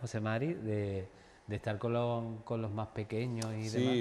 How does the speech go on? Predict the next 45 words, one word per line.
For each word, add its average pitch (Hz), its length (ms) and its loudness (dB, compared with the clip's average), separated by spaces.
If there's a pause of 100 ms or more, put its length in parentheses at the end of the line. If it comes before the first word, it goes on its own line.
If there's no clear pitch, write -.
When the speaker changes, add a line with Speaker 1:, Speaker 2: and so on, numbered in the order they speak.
Speaker 1:
demás. - 220 -8
Speaker 2:
eh, 104 160 -4
gracias 120 340 0
al 127 80 0
Museo 127 420 2
de 120 80 4
la 113 60 2
A 110 60 2
C 123 100 -2
B 143 160 4
hacemos 98 260 2
Speaker 1:
Y 113 140 6
Speaker 2:
una 104 140 8
Speaker 1:
hay, 120 180 8
Speaker 2:
labor. 123 140 6
Speaker 1:
hay 120 320 4
inquietudes 123 640 0
por 120 180 -4
la 113 440 -2
radio 113 240 -2
Speaker 2:
Sí, 123 280 4
a 107 60 6
Speaker 1:
oficial. 92 80 2
Speaker 2:
ellos 120 140 4
les 123 140 4
encanta. 113 340 2 (200)
De 101 120 -2
hecho, 104 180 0
nosotros 131 340 2
hacemos 127 200 -2
un 107 60 -6
juego 113 220 2
en 110 60 0
la 110 60 2
Alameda, 117 460 -2 (380)
que 107 200 2
le 104 140 0
damos 110 240 0
unos 117 160 0
walkie-talkies 104 460 -2
P 107 100 -6
M 110 180 -2
R 127 220 4
para 92 200 0
que 82 520 -2